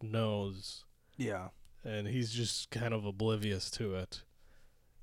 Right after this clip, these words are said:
Speaker 1: And it's just a coincidence that he kinda plays into it at times, 'cause there's other times where he's just, like, just has no idea.
Speaker 2: What's the name of the girl that stops him to make him dance with her?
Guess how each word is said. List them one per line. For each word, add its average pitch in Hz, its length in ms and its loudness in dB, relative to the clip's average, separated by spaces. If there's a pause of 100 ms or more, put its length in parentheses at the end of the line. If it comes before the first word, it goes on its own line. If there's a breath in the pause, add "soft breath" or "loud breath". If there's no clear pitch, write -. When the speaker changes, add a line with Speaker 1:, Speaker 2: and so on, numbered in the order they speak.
(120)
Speaker 1:
And 117 360 2
it's 127 200 2
just 143 220 6
a 139 60 6
coincidence 143 760 8
that 117 140 4
he 113 80 2
kinda 113 260 4
plays 117 380 6
into 123 400 6
it 117 180 2
at 127 220 0
times, 139 720 4
'cause 139 140 4
there's 139 200 8
other 143 220 12
times 117 340 6
where 107 160 6
he's 107 240 2
just, 104 280 -2
like, 98 360 -2 (1080)
just 117 220 -2
has 110 180 4
no 107 180 2
idea. 85 420 -6 (640 soft breath)
Speaker 2:
What's 143 200 -6
the 160 60 -2
name 156 120 2
of 147 100 2
the 123 540 2 (100)
girl 123 360 6
that 113 400 2
stops - 480 -2
him 107 220 -4 (220)
to 107 180 -4
make 110 200 -6
him 113 120 -10
dance 113 280 -4
with 123 100 -12
her? 110 220 -6